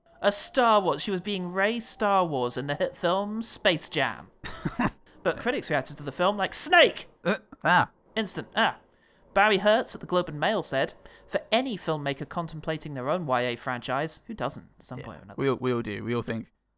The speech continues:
Speaker 2: "This is easy." <laughs>
Speaker 1: "If you are doing that, Chaos Walking is an instructive anti-manual. For the rest of us, it's just noise." I love an anti-manual, Paul.
Speaker 2: Yeah.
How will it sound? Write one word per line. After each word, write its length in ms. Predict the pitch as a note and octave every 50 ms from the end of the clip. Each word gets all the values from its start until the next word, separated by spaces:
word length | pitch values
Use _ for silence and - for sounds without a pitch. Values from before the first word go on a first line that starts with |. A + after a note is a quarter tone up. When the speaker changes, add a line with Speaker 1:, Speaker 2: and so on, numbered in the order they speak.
| _ _
Speaker 2:
"This 180 | - C3+ - -
is 140 | G2 - -
easy." 260 | - F#2 F2+ - _ _ _ _ _ -
<laughs> 100 | - - - - - _ _ _ _ _ _ _ _ _ _ F3 _ _
Speaker 1:
"If 100 | D#3 D3+
you 80 | D#3
are 100 | E3+ G#3
doing 180 | G3+ D3+ C3 C3
that, 180 | C#3+ D#3+ - -
Chaos 340 | - G#3+ G#3+ G#3+ G#3 - -
Walking 320 | F3+ F#3+ G3 - A3+ A3+
is 180 | - - D#3 -
an 80 | D#3
instructive 640 | D3 C#3 C#3 - - - - A3 - - A3 G#3 F#3+ - _ _
anti-manual. 920 | - F#3 G#3 A#3+ A#3+ - A3+ F#3+ D#3 D3 C#3+ B2+ A2+ B2 A#2+ A2 G#2+ - _ _ _ _ _ _ _
For 100 | _ -
the 80 | B2 B2+
rest 220 | D3+ F3+ - -
of 80 | B2+ C3+
us, 180 | C#3+ D3 - - _ _ _ _ _
it's 180 | E2 - - -
just 240 | - B2 C3 -
noise." 420 | D3 B2 A#2+ A2 G2+ G#2 - - - _ _ _ _
I 20 | -
love 120 | G3 G#3+
an 120 | - - - C#3+
anti-manual, 720 | D#3 E3+ G3+ - G3+ E3 C#3 B2 A#2+ B2 A#2+ A#2 A2+ A2
Paul. 340 | - C3+ A#2+ D3+ F3+ - _ _
Speaker 2:
Yeah. 240 | - C3+ C#3+ E3